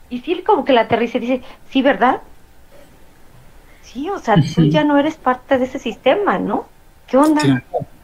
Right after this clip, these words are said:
Speaker 2: Sí, exacto.
Speaker 1: Y justamente sí.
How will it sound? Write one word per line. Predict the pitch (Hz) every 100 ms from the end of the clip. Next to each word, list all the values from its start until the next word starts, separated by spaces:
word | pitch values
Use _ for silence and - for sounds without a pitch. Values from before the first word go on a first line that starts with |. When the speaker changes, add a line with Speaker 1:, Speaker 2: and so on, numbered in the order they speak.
| - - - - - - -
Speaker 2:
Sí, | - 160
exacto. | 156 - 143
Speaker 1:
Y | -
justamente | 247 247 - 269 254 254 269 -
sí. | 226 -